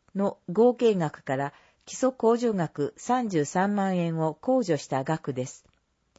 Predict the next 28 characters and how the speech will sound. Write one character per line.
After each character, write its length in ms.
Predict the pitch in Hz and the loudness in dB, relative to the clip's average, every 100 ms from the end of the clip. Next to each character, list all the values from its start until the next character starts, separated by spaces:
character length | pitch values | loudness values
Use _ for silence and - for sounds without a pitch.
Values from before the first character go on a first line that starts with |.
| _ _ _ _ _ _ | _ _ _ _ _ _
雑 220 | 220 208 | -2 0
損 300 | - 269 247 | 0 2 2
失 300 | - - 160 | -4 -4 -2
の 220 | 156 151 - - - | 0 -2 -6 -20 -12
繰 180 | - 226 | -2 0
越 340 | 262 254 233 226 | 0 -2 -4 -4
控 260 | 240 233 | 2 2
除 140 | 220 202 | 2 2
分 240 | 165 139 | 0 0
は 180 | 139 - - | -4 -6 -2
控 200 | 254 240 | 0 2
除 120 | 165 | 0
さ 180 | - 147 | -2 0
れ 100 | 170 | 0
ま 120 | 156 | -2
せ 220 | - 135 | -4 -6
ん。 80 | 117 _ _ _ _ _ _ _ _ _ _ _ _ _ _ _ _ _ _ _ _ _ _ _ | -6 _ _ _ _ _ _ _ _ _ _ _ _ _ _ _ _ _ _ _ _ _ _ _
保 120 | 233 | -4
険 280 | 226 294 269 | 2 2 4
料 200 | 214 156 | 4 4
の 140 | 139 | 2
軽 280 | - 214 233 | 0 4 4
減 220 | 214 196 | 4 2
に 140 | 180 175 | 2 0
つ 140 | - | 0
い 80 | 151 | -2
て。 280 | - 123 - _ _ _ _ _ _ _ _ | -2 -8 -8 _ _ _ _ _ _ _ _
一、 400 | 165 - - - | -6 -4 -6 -8